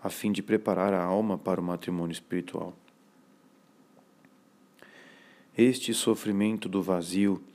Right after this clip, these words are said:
que foi precedido por comunicações divinas, parece ser uma espécie de experiência da capacidade dos dons do Espírito Santo, que suportam dolorosamente a privação das comunicações divinas.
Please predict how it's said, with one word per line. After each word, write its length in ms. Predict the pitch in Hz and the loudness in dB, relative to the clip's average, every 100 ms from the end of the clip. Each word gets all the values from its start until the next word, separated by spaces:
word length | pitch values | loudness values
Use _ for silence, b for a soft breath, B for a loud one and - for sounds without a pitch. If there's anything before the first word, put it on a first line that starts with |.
| - - | -20 -8
que 120 | 98 | -8
foi 240 | - 110 - - - _ | 2 2 2 -14 -20 _
precedido 840 | - 139 139 120 104 - 117 113 95 | 2 2 2 -2 -2 0 0 0 -4
por 240 | - 98 | -2 -2
comunicações 800 | - 101 98 95 95 - 95 92 | 0 2 0 0 -2 -2 -2 -2
divinas, 600 | 90 80 104 95 85 - B B B B - | -4 -2 0 0 -4 -10 B B B B 0
parece 380 | 107 104 113 101 | 4 4 2 -4
ser 240 | - 113 | 2 2
uma 160 | 107 104 | 4 0
espécie 540 | 101 - 110 107 107 | -2 0 2 2 0
de 120 | - | -4
experiência 800 | 101 - 110 101 101 107 123 - | -4 0 0 2 2 2 0 -2
da 140 | 104 107 | 0 0
capacidade 840 | - 104 104 101 98 104 107 104 | 0 -2 -2 -2 0 2 2 0
dos 200 | 101 104 | -2 -2
dons 280 | 92 104 104 | 0 0 0
do 100 | 101 | -4
Espírito 500 | 92 - 107 107 107 | -6 -2 -2 0 -2
Santo, 480 | - - 101 95 - B B B B B B - | -6 -2 -2 -2 -10 B B B B B B -6
que 120 | 107 | -4
suportam 680 | - 110 - 110 117 - 104 | -2 -4 2 6 6 4 2
dolorosamente 1000 | 101 113 110 107 101 104 98 117 135 - | 4 4 4 2 2 0 2 0 0 -2
a 40 | 110 | -2
privação 800 | - 110 101 95 - 123 135 | 4 4 4 0 0 2 2
das 300 | 117 113 110 | 2 0 0
comunicações 840 | - 135 147 139 135 107 - 113 110 | -4 0 2 0 0 -2 -2 -2 0
divinas. 680 | 104 82 90 87 85 - | -2 -2 -2 -2 -4 -10